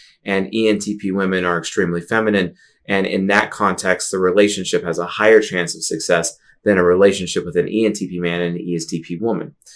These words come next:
This is one of the reasons for this, and I don't care how controversial this is, but it's just, it's just accurate. Men are conditioned in, uh, Western society to provide unconditional love,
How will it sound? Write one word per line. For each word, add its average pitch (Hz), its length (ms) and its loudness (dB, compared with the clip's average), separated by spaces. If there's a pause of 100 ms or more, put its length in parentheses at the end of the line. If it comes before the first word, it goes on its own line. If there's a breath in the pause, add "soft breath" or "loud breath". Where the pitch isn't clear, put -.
(340 soft breath)
This - 100 -12
is - 60 -8
one 95 140 2
of 90 60 2
the 90 60 -2
reasons 117 380 2
for 90 140 4
this, 87 380 2
and 90 120 -4
I 90 100 2
don't 87 160 0
care 85 180 0
how 123 260 4
controversial 85 760 -2
this 80 240 -2
is, 80 360 -2 (140)
but 82 140 0
it's 82 180 0
just, - 300 -6
it's 80 140 -4
just 82 160 -2
accurate. 87 600 0 (460 soft breath)
Men 101 380 4
are 98 200 2
conditioned 113 640 2
in, 92 580 -2
uh, 82 320 0
Western 90 300 0
society 104 480 2
to - 160 -8
provide 107 540 4
unconditional 85 720 -4
love, 110 340 6